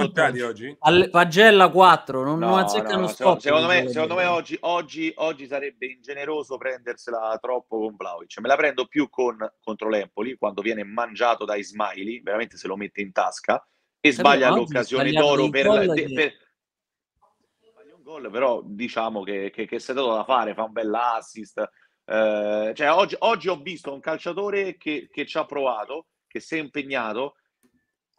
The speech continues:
Speaker 3: Capito,
Speaker 4: delle
Speaker 3: se
Speaker 4: bo-,
Speaker 3: vieni
Speaker 4: cose
Speaker 3: pagato
Speaker 4: buone e che
Speaker 3: tanto
Speaker 4: poi,
Speaker 3: milioni
Speaker 4: e
Speaker 1: Aspetta,
Speaker 4: che è
Speaker 1: però,
Speaker 4: totalmente,
Speaker 1: anche qua in chat,
Speaker 4: che è
Speaker 1: due go-, due assist, assolutamente no. Il primo
Speaker 4: incastrato
Speaker 1: assist,
Speaker 4: mentalmente.
Speaker 1: quello su McKennie, lui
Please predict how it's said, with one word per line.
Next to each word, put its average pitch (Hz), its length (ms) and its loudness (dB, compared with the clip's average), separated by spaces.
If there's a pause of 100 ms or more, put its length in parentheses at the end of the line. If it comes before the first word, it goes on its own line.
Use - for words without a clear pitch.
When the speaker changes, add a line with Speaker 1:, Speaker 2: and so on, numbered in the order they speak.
(680)
Speaker 3:
Capito, 127 260 -6
Speaker 4:
delle 123 120 -2
Speaker 3:
se - 120 -2
Speaker 4:
bo-, 143 80 -2
Speaker 3:
vieni 160 160 2
Speaker 4:
cose 160 140 6
Speaker 3:
pagato 156 180 8
Speaker 4:
buone 196 140 6
e 156 80 4
che - 0 -
Speaker 3:
tanto 160 280 2
Speaker 4:
poi, 180 120 6
Speaker 3:
milioni 165 260 2
Speaker 4:
e - 40 4
Speaker 1:
Aspetta, 165 200 0
Speaker 4:
che 185 100 2
è - 40 0
Speaker 1:
però, 160 160 0
Speaker 4:
totalmente, 196 380 -2
Speaker 1:
anche 175 180 -4
qua 196 140 6
in 190 100 0
chat, 180 220 4
Speaker 4:
che 190 80 -2
è 165 80 -2
Speaker 1:
due 214 260 6
go-, 190 280 4
due 208 240 4
assist, 156 440 0
assolutamente 196 680 4
no. 185 60 2
Il 180 160 0
primo 240 240 4
Speaker 4:
incastrato 226 540 4
Speaker 1:
assist, 180 140 -2
Speaker 4:
mentalmente. 175 360 -8
Speaker 1:
quello 220 220 6
su 214 140 -2
McKennie, 220 480 2
lui 220 360 -4